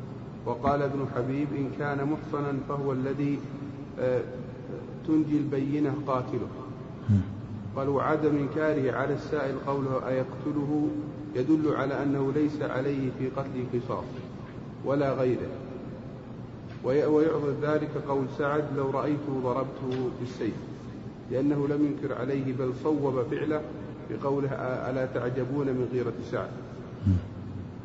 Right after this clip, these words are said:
Speaker 1: قال: "مذهب الجمهور ما تقدم من أنه يقتل به ولا، ولا يصدق إلا أن يقيم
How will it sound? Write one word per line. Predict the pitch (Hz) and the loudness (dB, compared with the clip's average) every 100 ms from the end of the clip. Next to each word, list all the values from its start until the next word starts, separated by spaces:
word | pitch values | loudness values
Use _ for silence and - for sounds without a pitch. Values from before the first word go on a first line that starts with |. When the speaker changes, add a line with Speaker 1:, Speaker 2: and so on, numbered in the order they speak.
| - - - | -12 -10 -4
Speaker 1:
قال: | 139 | 0
"مذهب | 151 160 147 143 | 2 2 2 0
الجمهور | 135 135 143 151 | 0 -2 0 0
ما | 143 127 | 2 0
تقدم | 127 135 139 135 | -2 -4 -2 0
من | 127 131 | 0 2
أنه | 131 131 131 | 2 2 2
يقتل | 147 131 131 127 147 | 0 -2 -2 -2 0
به | 151 131 | 0 0
ولا، | 131 135 135 131 - - - - - | 0 0 -2 -4 -6 -8 -10 -10 -4
ولا | 131 143 143 | -2 2 2
يصدق | 147 - - 123 | 0 -4 -4 -2
إلا | 135 127 120 | 0 0 2
أن | 123 | 2
يقيم | 117 117 117 139 131 127 | 2 2 0 8 8 8